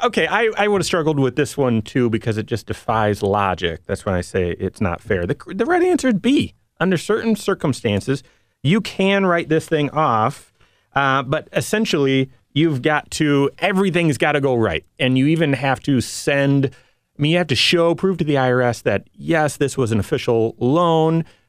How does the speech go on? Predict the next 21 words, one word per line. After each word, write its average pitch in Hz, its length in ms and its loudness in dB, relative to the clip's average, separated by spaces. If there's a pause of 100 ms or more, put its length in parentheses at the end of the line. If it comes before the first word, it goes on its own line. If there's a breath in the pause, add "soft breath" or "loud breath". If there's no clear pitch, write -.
(120)
I 110 200 -2
have 104 220 -2
the 101 80 -2
loan 110 280 2
documents, 160 920 0
and 120 160 0
then 127 80 2
you 127 140 2
even 190 240 2
have 139 220 -2
to 113 100 -4
send 156 500 0
that 120 180 -2
person 104 600 0 (320 soft breath)
the 107 80 -2
right 123 400 0
tax - 340 -4
form 101 420 0
for, - 300 -14 (140)
for 110 140 -4
them, 104 340 0